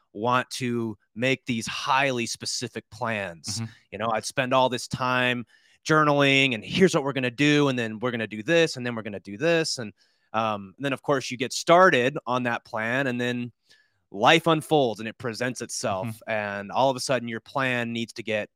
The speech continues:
Speaker 1: adjusted and changed. And so instead, what I've had to kinda learn how to do is rewire everything towards it. Just, it depends. It depends on what happens next. And
Speaker 2: Yeah.
Speaker 1: everything depends on everything else. And
Speaker 2: <laughs>
Speaker 1: that's sort of my way of saying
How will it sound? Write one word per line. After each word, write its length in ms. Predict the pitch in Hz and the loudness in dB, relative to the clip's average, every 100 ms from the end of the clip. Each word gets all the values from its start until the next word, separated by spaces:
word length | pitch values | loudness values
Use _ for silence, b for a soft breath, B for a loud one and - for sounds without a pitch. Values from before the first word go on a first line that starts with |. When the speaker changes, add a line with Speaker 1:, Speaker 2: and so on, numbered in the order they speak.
| _ | _
Speaker 1:
adjusted 540 | 120 131 117 - 107 104 | -6 -4 -4 -6 -8 -8
and 100 | 101 | -10
changed. 480 | - 117 107 98 98 | -6 -4 -4 -10 -16
And 80 | |
so 280 | 95 110 101 - b b b | -10 -6 -6 -8 b b b
instead, 460 | 127 - 196 190 | -6 2 4 6
what 140 | 147 135 | 6 4
I've 100 | 123 | 4
had 160 | 135 120 | 2 0
to 40 | |
kinda 240 | - 135 117 | -4 -6 -4
learn 240 | 123 131 | -4 0
how 80 | 127 | 0
to 100 | 113 | -2
do 220 | 120 120 | -2 -4
is 120 | 104 | -4
rewire 720 | 104 120 107 113 120 117 107 - _ _ _ _ _ | -6 -6 0 2 4 4 0 -4 _ _ _ _ _
everything 500 | 117 117 120 - 107 | -4 -2 -4 -4 -10
towards 260 | - 107 98 | -6 -6 -4
it. 120 | 113 | -8
Just, 180 | 120 - | -8 -10
it 120 | 120 | -10
depends. 460 | - - 151 123 90 | -10 -6 -4 -4 -6
It 80 | 101 | -16
depends 340 | - 139 135 | -8 -6 -4
on 140 | 123 120 | -4 -2
what 160 | 120 | -2
happens 360 | 127 120 113 101 | 0 -2 -4 -10
next. 440 | 107 87 - - - | -10 -8 -8 -8 -10
And 120 | 101 | 0
Speaker 2:
Yeah. 80 | 127 | 2
Speaker 1:
everything 640 | 160 120 135 - 120 110 | 2 0 -6 -4 -6 -6
depends 420 | 104 139 117 107 | -8 -6 -6 -4
on 160 | 101 101 | -6 -4
everything 420 | 101 98 98 98 | -6 -8 -12 -4
else. 320 | 127 135 - | -2 -2 -4
And 160 | 98 - | -14 -16
Speaker 2:
<laughs> 340 | - _ _ | -20 _ _
Speaker 1:
that's 300 | 131 139 147 | 2 4 2
sort 220 | 139 131 | 2 2
of 200 | 120 101 | 0 -2
my 220 | 123 131 | 2 2
way 240 | 123 123 123 | 4 4 2
of 80 | 113 | 0
saying 460 | - 131 127 123 | 0 2 2 -4